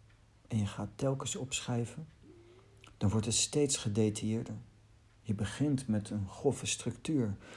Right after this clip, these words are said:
maar als je dat blijft doen, wordt het steeds geavanceerder. Steeds gedetailleerder. En zo ook met het innerlijk land verkennen.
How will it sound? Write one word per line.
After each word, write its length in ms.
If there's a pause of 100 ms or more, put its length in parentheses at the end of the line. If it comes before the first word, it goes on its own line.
(160)
maar 140
als 180
je 60
dat 160
blijft 400
doen, 120
wordt 180
het 120
steeds 600 (200)
geavanceerder. 800 (800)
Steeds 380
gedetailleerder. 880 (3500)
En 120
zo 200
ook 280
met 220
het 140
innerlijk 420
land 280
verkennen. 460